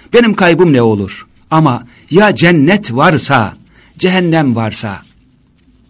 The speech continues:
ki var, sen nelerden mahrum olmuş, nelere muhatap olmuş olursun der. O yüzden ya cennet varsa ne kaybedeceğiz? Neler kaybedeceğiz? Ki cennet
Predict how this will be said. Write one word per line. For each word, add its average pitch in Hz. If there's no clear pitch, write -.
ki 196
var, 151
sen 107
nelerden 185
mahrum 156
olmuş, 147
nelere 208
muhatap 147
olmuş 127
olursun 110
der. -
O 127
yüzden 123
ya 143
cennet 165
varsa 123
ne 156
kaybedeceğiz? 135
Neler 220
kaybedeceğiz? 131
Ki 165
cennet 131